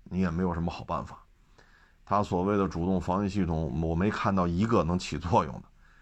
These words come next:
全都是挨打的。啊，如果没有出现殉爆，咱不好判断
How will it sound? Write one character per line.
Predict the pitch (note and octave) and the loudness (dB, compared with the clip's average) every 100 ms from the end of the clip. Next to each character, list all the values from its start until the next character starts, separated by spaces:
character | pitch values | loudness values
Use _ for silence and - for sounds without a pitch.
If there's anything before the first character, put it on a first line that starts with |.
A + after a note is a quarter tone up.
| _ _ | _ _
全 | - - F#2 A2+ | -10 0 4 4
都 | B2 | 4
是 | G2+ | 4
挨 | F2+ | 2
打 | E2 - - | 0 -4 -10
的。 | - - - - - - - _ - - - - E2+ | -18 -20 -20 -20 -20 -20 -20 _ -20 -20 -20 -8 -2
啊， | |
如 | F2 | 2
果 | C#3 | 4
没 | C3 | 6
有 | D3 | 4
出 | G#2+ C3 | 4 4
现 | C3 | 2
殉 | - A2+ | 2 4
爆， | B2+ D#2+ | 4 4
咱 | F2 G#2+ | 2 0
不 | A2 | 0
好 | D#2+ | -2
判 | - G2 F#2 | 0 0 2
断 | E2 D#2 | 0 -2